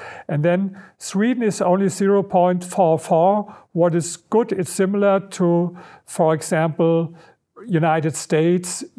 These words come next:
U K, or Vietnam. So Sweden is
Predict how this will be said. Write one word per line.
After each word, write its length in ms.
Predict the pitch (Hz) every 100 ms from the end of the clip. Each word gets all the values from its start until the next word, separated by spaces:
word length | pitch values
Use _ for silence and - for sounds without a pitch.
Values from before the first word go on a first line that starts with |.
| 180
U 120 | 147
K, 520 | - 175 160 170 175 180 - -
or 640 | - 147 151 160 - - _ _ _
Vietnam. 720 | 226 226 165 170 170 127 123
So 420 | 123 156 143 - 98
Sweden 600 | - 175 185 190 190 - - - -
is 360 | 180 156 -